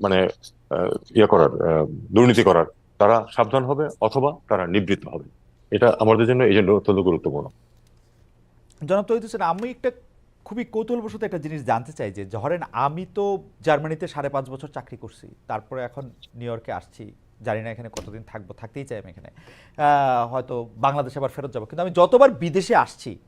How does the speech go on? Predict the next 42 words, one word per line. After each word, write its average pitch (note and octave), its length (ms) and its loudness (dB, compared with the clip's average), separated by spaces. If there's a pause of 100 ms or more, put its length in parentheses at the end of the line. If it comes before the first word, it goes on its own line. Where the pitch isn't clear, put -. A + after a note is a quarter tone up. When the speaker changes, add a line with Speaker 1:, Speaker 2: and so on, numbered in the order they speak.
(160)
Speaker 2:
এটা D3 200 -6
কিন্তু G3+ 360 -10
এয়ারপোর্ট E3+ 680 0
থেকে A3+ 180 -12
শুরু G#3+ 220 -14
করে G#3 180 -8
সব C3+ 260 -8
জায়গায় E3+ 360 -6
জানতে C3 380 -6
চায় F3+ 260 -6
যে E3 100 -6
আমি C#3+ 180 -6
আর, C#3 120 -10
আমার C3+ 220 -6
কাছে C#3 240 -6
আসলে C#3 260 -8
কত A#2 160 -8
টাকা B2+ 280 -8
আছে। A2+ 260 -14 (320)
আমি D3+ 220 0
যতবার F#3+ 500 0
এখানে G3 300 -4
বিদেশে E3+ 320 -8
ব্যাংক C3 260 -6
অ্যাকাউন্ট C#3+ 380 -8
করি, C#3 380 -10
তারা B2+ 200 -4
জানতে B2+ 320 -6
চায় D3 360 -6 (120)
একটা C3+ 220 -6
নির্দিষ্ট F3+ 320 -10
পরিমাণে F3+ 300 -6
টাকা, C#3 200 -6
এবং C#3+ 120 -4
সেটা E3+ 160 -8
খুব G#3+ 180 -8
বেশি E3 280 -4
টাকাও D#3+ 360 -2
না, A2+ 100 -8
আপনি C3+ 220 -10
সেটি C#3+ 180 -14
জানেন, A#2 300 -6